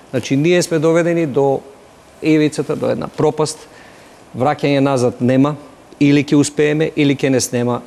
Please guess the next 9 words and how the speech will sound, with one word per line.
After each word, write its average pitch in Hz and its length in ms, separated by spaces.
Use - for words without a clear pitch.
комплетно 120 560
како 113 260
народ, 120 440
како 113 260
држава. 104 400
Ние 147 460
имаме 147 320
таа 143 240
привилегија 135 640